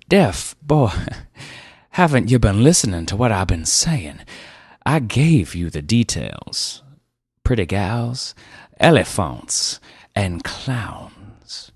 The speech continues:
"Of course, Mister Rivers. Now, if you don't mind, I'll be running along. I've got automobiles to sell."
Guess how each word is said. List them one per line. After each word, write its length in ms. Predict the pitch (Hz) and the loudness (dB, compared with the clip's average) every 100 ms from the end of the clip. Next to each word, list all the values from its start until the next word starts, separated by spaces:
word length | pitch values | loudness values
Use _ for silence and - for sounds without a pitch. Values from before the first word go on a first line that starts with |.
| _ _ _ _ _ _ _ _ _ _ _ _ _ - | _ _ _ _ _ _ _ _ _ _ _ _ _ -10
"Of 360 | 80 73 - | -10 -10 -12
course, 480 | - 92 - - - | -6 -4 -2 -4 -4
Mister 280 | 73 - - | -6 -8 -8
Rivers. 540 | - - - - - _ _ _ _ _ _ _ _ _ - - - | -16 -18 -14 -14 -16 _ _ _ _ _ _ _ _ _ -20 -20 -2
Now, 220 | 139 143 | 6 6
if 100 | 127 | 8
you 100 | 131 | 6
don't 340 | 135 160 113 95 | 8 6 4 2
mind, 720 | 143 139 98 92 85 85 85 - - 113 | 2 2 2 0 -2 -4 -8 -14 -18 -16
I'll 320 | - 151 143 110 | -2 4 6 6
be 120 | 107 | 4
running 320 | 104 123 92 | 4 2 2
along. 560 | 80 95 104 76 76 - - - _ _ _ | 0 0 0 -4 -10 -18 -20 -20 _ _ _
I've 120 | 123 | 0
got 260 | 127 113 - | 2 0 0
automobiles 960 | 120 127 107 92 87 95 113 78 65 - | 2 4 4 2 0 0 0 0 -4 -8
to 80 | - | -6
sell." 580 | - - - - - | -4 -4 -8 -16 -18